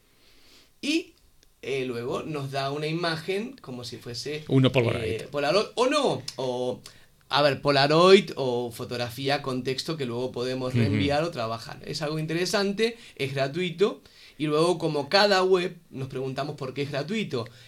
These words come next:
Speaker 1: Entrando en todas las webs que yo di, siempre hay publicidad, hay cosas que son de pago, y evidentemente tenemos más alternativas.
Speaker 2: D'acord. Eh, per
Speaker 1: Bien.
Speaker 2: qui vulgui fer, doncs, això, una proposta així més o menys, em,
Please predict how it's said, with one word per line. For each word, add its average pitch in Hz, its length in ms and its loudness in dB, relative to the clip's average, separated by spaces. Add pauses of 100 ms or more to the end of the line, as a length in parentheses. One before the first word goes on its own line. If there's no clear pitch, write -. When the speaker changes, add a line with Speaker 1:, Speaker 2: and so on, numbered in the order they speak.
Speaker 1:
Entrando 190 440 0
en 180 120 -2
todas 196 240 4
las 180 140 0
webs 170 180 -2
que 165 100 -4
yo 170 140 -2
di, 170 220 -2
siempre 147 300 2
hay 135 80 4
publicidad, 143 720 0
hay 135 160 -2
cosas 131 280 -8
que 131 100 -12
son 123 220 -8
de 127 80 -4
pago, 117 460 -4 (200)
y 117 120 -6
evidentemente 113 640 -6
tenemos 113 320 -8
más 110 160 -8
alternativas. - 680 -12 (100)
Speaker 2:
D'acord. 101 300 -2 (360)
Eh, 131 140 4
per 151 140 4
Speaker 1:
Bien. 123 100 6
Speaker 2:
qui 135 100 8
vulgui 139 220 6
fer, 139 180 10
doncs, 123 220 4
això, 139 180 6
una 117 160 4
proposta 123 380 2
així 127 240 8
més 113 280 2
o 123 60 2
menys, 123 260 4
em, 110 200 2